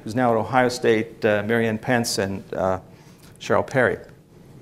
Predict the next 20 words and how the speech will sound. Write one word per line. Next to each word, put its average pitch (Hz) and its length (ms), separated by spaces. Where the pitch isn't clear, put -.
Now, 175 140
the 180 80
competence 247 520
enhancement, 156 800
uh, 131 320
approach, 143 560
uh, 127 360
um, 127 600
it 156 240
has 143 240
been 147 160
used 165 400
and 131 100
tested 160 400
by 117 160
several, 139 720
uh, 123 360
researchers, 135 760
and 104 140
several 135 560